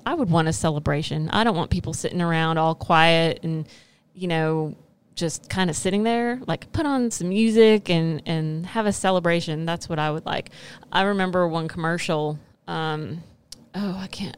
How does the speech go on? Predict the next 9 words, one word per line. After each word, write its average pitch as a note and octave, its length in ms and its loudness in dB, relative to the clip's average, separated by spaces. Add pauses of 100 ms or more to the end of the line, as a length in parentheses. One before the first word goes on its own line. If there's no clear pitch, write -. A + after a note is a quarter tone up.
I'm F3+ 120 -4
trying F#3 240 -4
to F#3 40 -2
remember F3 800 -2 (800)
what G3 220 2
the - 80 -4
commercial E3+ 500 -2
is C3 100 -4
for. D#3+ 720 2